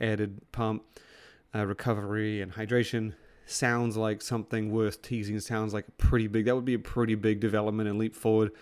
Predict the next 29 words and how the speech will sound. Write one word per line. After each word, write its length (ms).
for 220
any 160
brand. 440
If 160
you 100
saw, 380
uh, 140
Glaxon 600
do 360
four 320
different 280
versions 380
of 80
Specimen, 420
Specimen 400
Plus 240
Test, 320
Specimen 460
Pl-, 160
you 180
would, 260
y-, 140
it's 240
a 40
pretty 260
big 260
thing. 320
So 280
that's 260